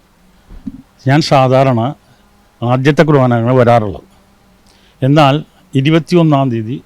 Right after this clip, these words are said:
ജൂലൈ ഇരുപത്തൊന്നാം തീയതി രണ്ടാമത്തെ കുർബാനക്ക് വന്നതിൻ്റെ കാരണം പുണ്യാളൻ്റെ പെരുന്നാളിൻ്റെ പൊതുയോഗമുണ്ടെന്ന് അച്ഛൻ നേരത്തെ വിളിച്ചു പറഞ്ഞു. അപ്പോൾ അല്ലെങ്കിൽ ഞാൻ തീർച്ചയായിട്ടും ഞാൻ ഞാ-, എല്ലാ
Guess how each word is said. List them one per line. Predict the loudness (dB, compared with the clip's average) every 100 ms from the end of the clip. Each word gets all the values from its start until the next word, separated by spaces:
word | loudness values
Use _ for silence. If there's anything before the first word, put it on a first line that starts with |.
| -2
ജൂലൈ | 2 2 2
ഇരുപത്തൊന്നാം | -2 -4 -4 -2 -4
തീയതി | -8 -12 -14 _ _ _ _ _ _
രണ്ടാമത്തെ | -4 0 0 2 -2 -4
കുർബാനക്ക് | -2 0 0 0 0
വന്നതിൻ്റെ | 2 2 0 0
കാരണം | 0 2 0 -4 -8 _ _ _ _ _ _ _ _ _ _
പുണ്യാളൻ്റെ | 0 2 2 2
പെരുന്നാളിൻ്റെ | 2 2 2 2 0 -2 -4 -18 _ _ _
പൊതുയോഗമുണ്ടെന്ന് | 0 4 4 4 2 0 -2
അച്ഛൻ | -4 -10 _ -6
നേരത്തെ | -4 -4 -8
വിളിച്ചു | -8 -10
പറഞ്ഞു. | -14 -16 _ _ _ _ _ _ _ _ -2
അപ്പോൾ | 2
അല്ലെങ്കിൽ | 4 4 4 2
ഞാൻ | 2 0
തീർച്ചയായിട്ടും | -2 -2 -2 0
ഞാൻ | -2 -2
ഞാ-, | -4 -10 -20 _ -6 0
എല്ലാ | 4